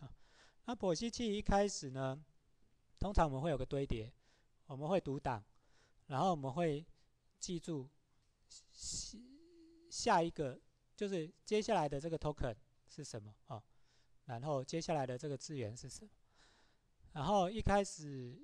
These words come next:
剖析器一开始我们就呼叫去剖析整个档案，整个档案。然后呢，呃，它就会开始呼叫 pass program 去剖析整个程式。OK，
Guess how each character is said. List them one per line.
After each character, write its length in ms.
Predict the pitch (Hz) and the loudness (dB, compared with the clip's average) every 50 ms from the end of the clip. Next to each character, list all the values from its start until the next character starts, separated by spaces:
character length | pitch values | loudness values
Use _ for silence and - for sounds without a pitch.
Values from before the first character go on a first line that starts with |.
| - - - - - - _ | -20 -20 -20 -20 -20 -14 _
剖 120 | - 139 139 | -4 -4 -4
析 160 | - 202 196 | -4 -6 -6
器 180 | - 214 202 | -6 -6 -6
一 40 | 196 | -2
开 180 | - 175 180 180 | 0 0 0 0
始 100 | - 151 | 0 -4
我 60 | 127 | -4
们 100 | 120 131 | -4 -4
就 140 | 165 160 139 | -4 -4 -4
呼 160 | 151 151 156 | -4 -4 -4
叫 320 | - 165 151 127 120 135 - | -2 0 0 0 -2 -4 -10
去 140 | - - - | -14 -14 -14
剖 240 | - - 135 120 113 | -10 -4 -4 -2 -2
析 240 | - - 156 160 - _ | -2 -2 -4 -6 -6 _
整 320 | - - 131 113 113 113 - - | -6 -6 -6 -6 -6 -10 -16 -6
个 260 | - 143 127 113 107 - _ _ - | -4 -2 -2 -2 -4 -8 _ _ -12
档 240 | - 110 98 95 110 - | -12 -10 -10 -10 -12 -8
案， 220 | 165 147 131 107 104 - _ _ - _ - _ _ | -6 -6 -6 -6 -10 -18 _ _ -20 _ -20 _ _
整 200 | - - 113 107 | -14 -14 -12 -12
个 100 | 120 113 | -10 -6
档 200 | - 117 101 107 | -6 -6 -6 -6
案。 200 | 131 131 120 113 - _ - - _ _ - _ - - - - - - - _ _ - - - | -6 -6 -6 -6 -10 _ -20 -20 _ _ -20 _ -20 -20 -20 -20 -20 -20 -20 _ _ -20 -20 -12
然 260 | 147 127 123 127 139 | -6 -4 -4 -2 0
后 160 | 170 180 160 | 0 0 0
呢， 320 | 147 139 131 131 139 160 - _ _ _ _ _ _ _ _ _ _ - | 0 -2 -2 -4 -4 -8 -12 _ _ _ _ _ _ _ _ _ _ -6
呃， 560 | 160 131 127 123 123 120 120 123 127 135 147 - _ - | -4 -2 -2 0 -2 -2 -4 -4 -8 -10 -12 -18 _ -8
它 100 | - 156 | -8 -2
就 120 | 156 175 170 | 0 2 2
会 80 | 156 | 2
开 200 | - 160 160 165 | 2 0 0 0
始 160 | - - 131 | 0 -2 -6
呼 160 | 110 131 147 143 | -4 -4 -4 0
叫 180 | - 156 135 117 | 0 0 0 0
pass 380 | - - - 165 143 - - - - | -2 0 0 0 0 0 -4 -8 -6
program 420 | - 123 131 - - 131 107 98 - - _ _ _ | -6 -6 -4 -4 -4 -4 -4 -4 -8 -14 _ _ _
去 280 | - - - 139 127 - _ _ _ _ | -14 -10 -10 -10 -10 -14 _ _ _ _
剖 160 | - 123 113 | -6 -4 -4
析 180 | 117 - 139 131 | -2 -4 -6 -4
整 160 | - - 110 | -4 -6 -6
个 80 | 113 110 | -6 -6
程 260 | - - 117 113 120 | -6 -6 -6 -6 -4
式。 240 | - - - 127 107 - _ _ _ _ _ _ _ _ _ _ _ _ _ - _ _ _ | -4 -4 -4 -4 -6 -8 _ _ _ _ _ _ _ _ _ _ _ _ _ -20 _ _ _
OK， 340 | - 131 127 - 127 117 120 | 0 0 0 0 0 -4 -4